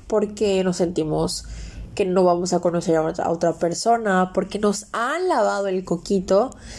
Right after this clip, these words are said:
y nos han hecho pensar que sin esas personas no vamos a ser felices.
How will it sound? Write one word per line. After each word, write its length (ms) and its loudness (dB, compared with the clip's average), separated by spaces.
y 40 -4
nos 180 2
han 100 4
hecho 260 0
pensar 640 0
que 220 2
sin 240 -4
esas 240 2
personas 460 -2
no 100 2
vamos 300 0
a 40 -8
ser 220 -4
felices. 580 -8